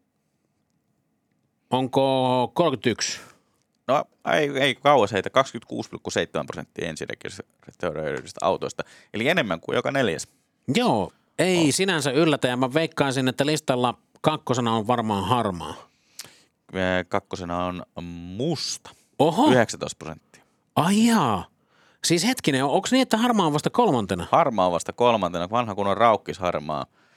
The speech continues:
Speaker 2: Ei kun anteeksi, nyt sanoin kyllä huonosti.
Speaker 1: Noniin.
Speaker 2: Joo niin, kyllä olit oikeassa. Kyllä kaksikymmentä pilkku viisi prosenttia harmaita, yhdeksäntoista prosenttia mustia.
Speaker 1: No sitä minäkin, koska siis jos, äh, jos et osaa päättää, että minkä värinen auto se on, jotain <laughs> harmaa.
Speaker 2: Joo, se on aina se,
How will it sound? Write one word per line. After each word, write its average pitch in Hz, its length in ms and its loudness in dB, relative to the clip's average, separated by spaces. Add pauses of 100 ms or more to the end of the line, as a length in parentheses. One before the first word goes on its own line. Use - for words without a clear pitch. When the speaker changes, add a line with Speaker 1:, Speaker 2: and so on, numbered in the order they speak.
(960)
Speaker 2:
Ei 202 160 4
kun 214 140 6
anteeksi, 156 500 0
nyt 185 120 -8
sanoin 104 280 -2
kyllä 113 160 2
huonosti. 95 540 -2 (200)
Speaker 1:
Noniin. 226 280 2
Speaker 2:
Joo 131 180 2
niin, 87 280 -6 (120)
kyllä 123 380 2
olit 110 240 2
oikeassa. 95 480 -2
Kyllä 117 260 0
kaksikymmentä 98 520 -6
pilkku 92 260 -6
viisi 92 160 -4
prosenttia 80 360 -10
harmaita, 82 460 -4 (160)
yhdeksäntoista 120 480 0
prosenttia - 320 -10
mustia. - 400 -18
Speaker 1:
No 131 120 2
sitä 220 280 -2
minäkin, 185 340 0
koska 123 260 0
siis 147 260 0
jos, 156 260 -2
äh, 127 60 -6 (320)
jos 160 180 2
et 190 100 -2
osaa 180 200 0
päättää, 170 420 0
että 139 140 -2
minkä 147 240 0
värinen 135 280 2
auto 135 240 0
se 117 100 -2
on, 113 120 0
jotain 117 340 0
<laughs> - 60 2
harmaa. 151 520 2 (200)
Speaker 2:
Joo, 110 240 4
se 107 60 0
on 101 140 0 (320)
aina 107 180 4
se, 117 180 2